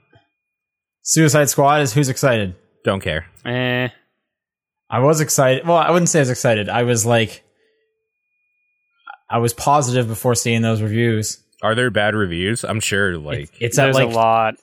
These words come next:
Speaker 1: thirty percent
Speaker 2: Oh.
Speaker 1: is average
Speaker 2: Oh, then
Speaker 3: Did
Speaker 2: I
Speaker 3: you not,
Speaker 2: really don't care.
Speaker 3: did you not hear about the, uh, petition to get rid of Rotten Tomatoes because of how badly it's being reviewed?
Speaker 2: No, that's
Speaker 1: I haven't
Speaker 2: amazing.
Speaker 1: heard about that either. No.
Speaker 3: <laughs> Yeah,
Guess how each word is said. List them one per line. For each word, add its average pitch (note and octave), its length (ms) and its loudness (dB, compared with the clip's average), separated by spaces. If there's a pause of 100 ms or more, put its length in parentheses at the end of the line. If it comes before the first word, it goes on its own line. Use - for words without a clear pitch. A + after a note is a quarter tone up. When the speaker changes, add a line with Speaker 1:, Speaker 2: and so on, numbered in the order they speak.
(120)
Speaker 1:
thirty B2 440 2
percent F2+ 520 0
Speaker 2:
Oh. - 40 -20 (360)
Speaker 1:
is G#2+ 180 -6
average G#2 340 0
Speaker 2:
Oh, - 140 2
then - 100 4
Speaker 3:
Did - 40 4
Speaker 2:
I - 80 4
Speaker 3:
you A#2+ 80 2
not, - 120 4
Speaker 2:
really G#2 220 2
don't F2 220 -2
care. F2+ 280 -4 (500)
Speaker 3:
did E3 200 -2
you G3+ 80 0
not E3+ 280 0
hear E3+ 240 0
about D3+ 380 0 (120)
the, C3+ 260 2
uh, B2+ 80 2
petition C#3 440 -4
to C3+ 60 -4
get C3+ 240 0
rid A#2 200 -2
of B2 300 -6
Rotten B2 280 -4
Tomatoes A#2+ 600 -4
because B2 260 -8
of A2+ 60 -10
how A#2 260 -4 (120)
badly A2 300 -2
it's A#2+ 80 -14
being C3 200 -6
reviewed? B2+ 400 -6 (360)
Speaker 2:
No, G2 260 0
that's G2+ 240 -2
Speaker 1:
I G#2+ 40 -2
haven't F2+ 100 -2
Speaker 2:
amazing. F#2 320 -2
Speaker 1:
heard A#2 160 2
about A#2 180 0
that B2 140 0
either. C3+ 200 2 (120)
No. A#2+ 160 2
Speaker 3:
<laughs> C#3 40 -2
Yeah, E3 200 2